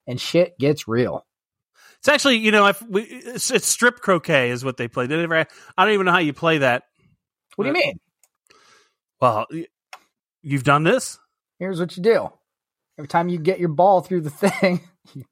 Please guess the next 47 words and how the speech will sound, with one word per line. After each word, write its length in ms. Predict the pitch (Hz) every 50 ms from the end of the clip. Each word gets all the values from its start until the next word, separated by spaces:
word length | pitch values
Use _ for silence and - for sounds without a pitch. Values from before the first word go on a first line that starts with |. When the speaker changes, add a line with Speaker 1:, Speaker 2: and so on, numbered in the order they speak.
| _ _ _ _ _ _
Speaker 2:
Through 160 | - 233 233
the 140 | 208 196 175
hoop? 320 | 170 190 208 226 247 _ -
Speaker 1:
take 240 | 202 220 233 -
something 340 | - - 202 220 254 240 240
off. 420 | 277 254 240 214 180 143 - - - _ _ _ _ _ _ _ _ _ _ _ _ _ -
Speaker 2:
Before 320 | 147 175 - - 202 208
the 140 | 208 202 196
other 140 | 196 185 180
person, 440 | - 170 190 202 180 - 170 143 135
they 220 | 131 156 165 170 156
have 200 | 151 151 147 -
to 60 | 131
take 240 | - 147 135 127 _ _ _
something 340 | - - 117 110 110 107
off, 200 | 98 101 95 -
right? 220 | - 123 123 131 - -
I 100 | - 120
presume. 540 | 117 117 - 135 113 117 131 123 110 110 107 - _ _ _ -
Speaker 1:
Yeah. 180 | - - - - _ _ _ _ _ _ _ _ _
Speaker 2:
'Cause 240 | - 143 135 120 -
you, 80 | 185 214
Speaker 1:
Every 180 | 180 185 180
point 340 | - - - 208 208 196 160
Speaker 2:
you 80 | 185 190
can't. 300 | - 196 190 175 175 165
Speaker 1:
you 180 | 151 143 147 - _ _ _ _ -
get, 80 | 135
Speaker 2:
Yeah. 120 | 117 104 98 - _ _ _ _ _ _ _ _ -
Speaker 1:
you 140 | 147 127 107
know, 160 | 92 87 -
I 420 | _ _ _ _ - _ _ -
think 120 | - 147 107
that's 220 | 117 104 98 -
what 140 | 101 92 -
you 60 | 98
do. 180 | 90 98 95 95 - _ _ _ _ _ _ _ _ _ _ _ _ _ _ - - - - - _ -
Speaker 2:
And, 160 | 285 302 277 262
and 260 | 269 247 233 233 240 _ _ _ _ -
Veronica 540 | 175 170 196 214 240 302 349 359 349 285 208
slept 340 | - - - 196 240 - -
with 120 | 180 151
him 180 | 170 170 160 135
kinda 280 | - 190 214 175 139 -
quick, 400 | - - 196 180 113 - _ -
didn't 220 | 147 147 160 170
she? 260 | - 254 254 247 _